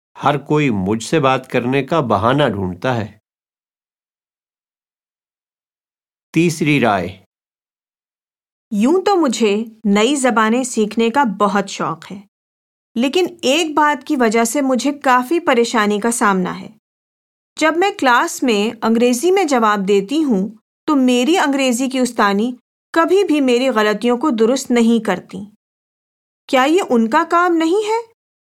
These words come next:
Speaker 2: میں اپنی بول چال میں بہتری کیسے لا سکتی ہوں؟ میری سہیلیاں کہتی ہیں کہ مجھے بول چال میں گرامر کے تمام اصول بھول جانے چاہیے جو میں نے چھوٹی عمر میں سیکھے تھے۔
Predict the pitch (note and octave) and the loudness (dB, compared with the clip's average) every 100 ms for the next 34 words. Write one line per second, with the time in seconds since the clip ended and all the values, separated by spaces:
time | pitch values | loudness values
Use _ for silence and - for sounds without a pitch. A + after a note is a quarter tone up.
0 | _ _ _ B3+ E4+ - A3+ A#3 F#4 F4+ | _ _ _ -2 0 0 -2 0 -2 0
1 | C#4 B3+ B3 C4 A3+ B3 D#4+ C4 A3+ A3 | 0 0 0 0 2 2 -2 0 0 0
2 | B3+ E4 - C4+ B3 G4 G#4 D4 G#3+ F#3+ | -2 -4 0 0 0 0 0 0 -2 -8
3 | - G3 F#3 G3 - _ _ _ _ _ | -10 -12 -12 -14 -18 _ _ _ _ _
4 | _ _ - G3 G#3+ E4+ G4+ D4 B3 A3+ | _ _ -2 2 2 2 2 2 2 2
5 | A#3+ A#3+ G#3+ G#3+ G3+ G#3 G#3 B3 _ _ | 0 0 -4 -2 -2 -2 -2 -6 _ _
6 | _ _ - D4 D4+ E4+ A3+ A3+ D4+ D#4+ | _ _ -2 0 2 2 2 2 2 0
7 | D4 A#3 A3 G3+ A3+ - _ _ _ - | 0 2 0 -2 -4 -8 _ _ _ -4
8 | G3+ A3 A3+ D#4+ E4+ F4 A#3+ A3+ C4 D#4+ | 2 2 2 0 0 0 0 2 2 0
9 | C4 A#3+ B3 C#4 C#4+ G#3 C4+ E4 B3+ G3+ | -4 -2 -2 -2 -4 0 2 2 2 0
10 | F#3 F#3 F#3 F3 F#3+ G3+ _ _ _ _ | -2 -4 -8 -10 -12 -14 _ _ _ _
11 | _ G#3 C#4+ C#4 B3+ B3+ E4 - D#4 D#4 | _ -2 2 2 2 0 -4 -2 0 0
12 | E4+ A#3 G#3+ G#3+ D4+ - C4+ - F#3 - | 2 2 2 0 -2 -4 -4 -4 -8 -10